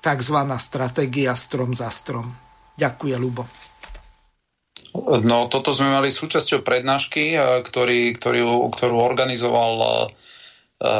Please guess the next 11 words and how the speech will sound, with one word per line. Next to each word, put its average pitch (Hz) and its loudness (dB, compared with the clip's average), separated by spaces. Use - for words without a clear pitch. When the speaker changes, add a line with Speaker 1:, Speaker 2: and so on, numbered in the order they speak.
Speaker 2:
bolo 120 -2
to, 120 2
e, 120 -2
S 127 -2
P - -2
P, 147 0
ktoré, 117 0
ktoré 117 0
vlastne 117 0
ukazovalo 117 0
pre, 131 2